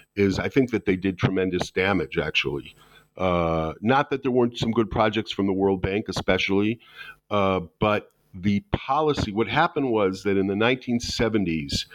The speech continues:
a lot of money came into the United States because, um, because of the, um, the oil embargo. So the oil producing countries had tons of cash on their hand. They parked in the United States. The U S banks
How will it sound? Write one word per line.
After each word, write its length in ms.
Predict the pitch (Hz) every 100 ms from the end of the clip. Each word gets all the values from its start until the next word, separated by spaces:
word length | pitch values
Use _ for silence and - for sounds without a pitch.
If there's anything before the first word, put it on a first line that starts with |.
| - - - -
a 60 | 98
lot 200 | 107 120
of 60 | 110
money 240 | 110 107
came 240 | - 101
into 180 | 104 107
the 60 | 95
United 360 | 98 92 90 -
States 400 | - 87 78 -
because, 720 | - 87 - 87 87 80 - - - - - -
um, 580 | 87 82 82 82 80 -
because 380 | 82 123 120
of 160 | 113 87
the, 600 | 95 90 87 87 82 80 - _ - _ _
um, 520 | 90 85 82 80 80 78
the 100 | 90
oil 240 | 107 117 120
embargo. 560 | 101 101 95 92 90
So 260 | 87 - 85
the 380 | 82 82 82 -
oil 500 | 107 117 110 104 101
producing 440 | - 98 101 - 92
countries 420 | 107 98 92 -
had 220 | 90 82
tons 380 | - 120 127 110
of 100 | -
cash 300 | 110 - -
on 80 | 95
their 120 | 92
hand. 300 | 98 90 90
They 80 | 87
parked 380 | - 107 -
in 80 | 98
the 100 | 95
United 320 | 92 90 85
States. 380 | - - 85 -
The 80 | 95
U 160 | 110 117
S 100 | 117
banks 420 | 117 117 101